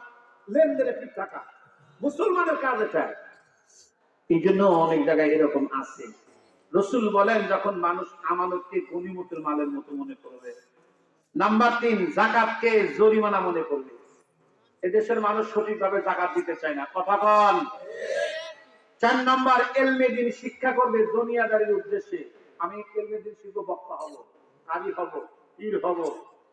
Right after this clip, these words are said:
নেতা হব, মানুষ আমাকে বড় বক্তা বলবে, আলেম বলবে। এ আমরা যে বক্তা, আমাদের ভিতর যদি মানুষ জানতো, দাওয়াত তো দূরের কথা, হ্যাঁ, এটা আমরা জানি, ওই জন্য।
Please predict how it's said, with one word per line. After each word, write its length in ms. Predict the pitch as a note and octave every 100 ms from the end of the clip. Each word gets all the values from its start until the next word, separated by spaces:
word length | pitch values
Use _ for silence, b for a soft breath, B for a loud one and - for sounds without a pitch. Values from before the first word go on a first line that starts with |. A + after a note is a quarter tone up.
| _ _ _ D3+
নেতা 200 | E3 F#3
হব, 400 | E3 F3 D#3+ -
মানুষ 240 | D#3+ F3+ -
আমাকে 280 | D3+ F3 F3
বড় 240 | E3+ F3
বক্তা 300 | E3 D#3+ F#3
বলবে, 360 | F3 E3 D3+ C#3+ D3
আলেম 240 | E3+ F3 D#3+
বলবে। 300 | D3+ C#3+ C3+ - _ _ _
এ 100 | F3 E3
আমরা 340 | F3 G3 B3+
যে 140 | B3+ C#4+
বক্তা, 640 | B3+ A#3+ - G3 D#3 - - - -
আমাদের 400 | D#3+ G3 A3 A#3+
ভিতর 360 | A3 G#3 A3+ C#4+
যদি 280 | B3+ A#3+ A#3
মানুষ 360 | G3 F#3+ A3+
জানতো, 880 | - F3 G3 G3+ F3+ - G#3+ G#3 D#3 C3+ E3+
দাওয়াত 300 | F#3 A3+ A3+ A#3
তো 100 | A3
দূরের 340 | A3+ G#3+ -
কথা, 280 | F3 E3+ G#3+ A#3 F3 - - - - _ _
হ্যাঁ, 160 | - D4 - - _ _ _ _ _ _ _ _ _
এটা 180 | C#3+ D3+
আমরা 240 | C#3+ D3+ D3+
জানি, 260 | C#3 - - - - _ _ _ _ _ D3+
ওই 120 | D#3
জন্য। 320 | D#3 C3 B2